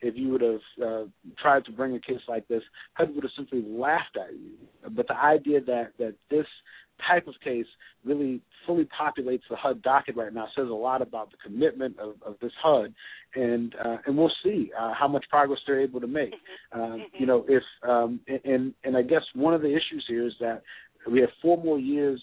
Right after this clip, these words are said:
Speaker 1: of, of this president, but the, the question becomes,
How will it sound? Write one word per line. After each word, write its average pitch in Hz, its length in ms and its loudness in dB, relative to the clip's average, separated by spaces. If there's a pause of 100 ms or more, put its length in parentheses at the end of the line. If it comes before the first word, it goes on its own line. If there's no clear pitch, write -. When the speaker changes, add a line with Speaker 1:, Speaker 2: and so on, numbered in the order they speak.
Speaker 1:
of, 117 140 -2 (160)
of 113 160 -10
this 143 140 0 (100)
president, 127 460 0 (420)
but 151 480 0 (260)
the, 151 80 -8 (320)
the 139 60 -6
question 170 400 0
becomes, 135 400 -4